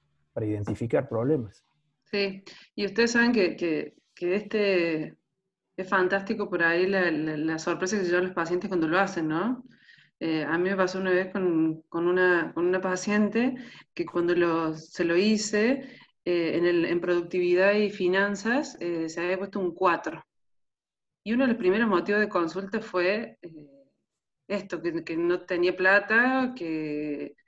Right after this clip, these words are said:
Speaker 2: que no, bueno, que no, que sus, digamos, no estaba satisfecha con su trabajo porque no le da, no le reditó lo que ella esperaba. Entonces, cuando ella me dice el cuatro, le digo, "¿Estás segura que un cuatro?".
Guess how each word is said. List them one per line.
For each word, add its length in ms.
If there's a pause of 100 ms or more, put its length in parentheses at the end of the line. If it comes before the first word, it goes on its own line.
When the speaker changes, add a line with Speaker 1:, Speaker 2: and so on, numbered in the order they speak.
(440)
Speaker 2:
que 120
no, 800
bueno, 360
que 100
no, 420
que 120
sus, 300 (300)
digamos, 300
no 140
estaba 220
satisfecha 480
con 100
su 120
trabajo 420
porque 220
no 160
le 140
da, 200
no 280
le 140
reditó 460
lo 100
que 80
ella 320
esperaba. 640 (1040)
Entonces, 680
cuando 200
ella 120
me 120
dice 180
el 80 (100)
cuatro, 260
le 80
digo, 100
"¿Estás 180
segura 220
que 60
un 120
cuatro?". 480